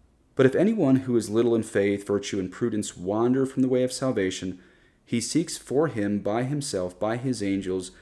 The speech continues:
by his teachers and preachers, that he may bring them back into the way. For he has a singular and peculiar love and providential care for these little ones,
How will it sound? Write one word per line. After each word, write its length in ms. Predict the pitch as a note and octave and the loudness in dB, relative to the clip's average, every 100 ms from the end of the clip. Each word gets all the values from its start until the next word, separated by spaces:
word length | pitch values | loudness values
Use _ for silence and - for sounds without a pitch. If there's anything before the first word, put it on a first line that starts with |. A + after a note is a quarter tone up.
| - _ - | -20 _ 0
by 120 | B2 | 4
his 140 | C#3 | 4
teachers 400 | C#3 F3+ F3+ B2+ | 2 -2 0 -2
and 100 | F#2+ | -2
preachers, 540 | - D3+ F3+ - D2 - | -2 -4 -4 -6 -8 -8
that 120 | - | -8
he 140 | - | -6
may 160 | F#2 E2 | -4 -4
bring 280 | F2 A#2 B2+ | -2 2 4
them 160 | A#2 | 4
back 300 | F#2+ F#2+ F#2 | 0 -2 -4
into 120 | F2+ - | -6 -6
the 100 | E2+ | -4
way. 420 | G2 G#2+ G#2+ G#2 - - - - _ | 0 2 0 -4 -16 -20 -20 -20 _
For 120 | - C3+ | 0 2
he 140 | D3 | 4
has 180 | C#3 B2 | 2 2
a 60 | |
singular 720 | G2+ - D3+ D3+ D3+ D3+ D3 - | -4 0 0 0 0 0 -2 -2
and 180 | G#2+ | -4
peculiar 600 | G#2+ G2+ - D3 D3 D3 | -4 -12 -4 -2 2 2
love 340 | B2 B2+ B2+ F2+ | 2 2 2 0
and 120 | F2 | -2
providential 560 | - A#2 A#2 A#2 - - | -2 -2 0 -2 -4 -8
care 300 | - A2+ A2+ | -2 0 2
for 120 | G2 | 0
these 120 | F#2+ | -2
little 200 | G#2+ A2+ | -2 0
ones, 280 | G2+ F2+ | 0 -2